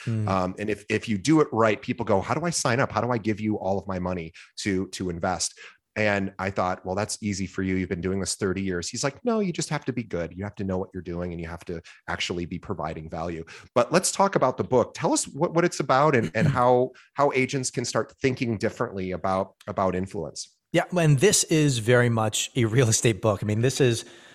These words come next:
Speaker 1: through the blood, sweat, and tears of, of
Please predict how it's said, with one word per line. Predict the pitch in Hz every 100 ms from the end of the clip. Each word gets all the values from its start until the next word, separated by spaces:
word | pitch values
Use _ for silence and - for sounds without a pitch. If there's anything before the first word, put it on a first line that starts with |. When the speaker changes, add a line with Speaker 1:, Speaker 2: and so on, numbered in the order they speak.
| - _
Speaker 1:
through | - 143 135 127 120
the | 113
blood, | 107 120 120
sweat, | - 117
and | 113
tears | 120 110 104
of, | 107 98 - - _ _ -
of | 110 104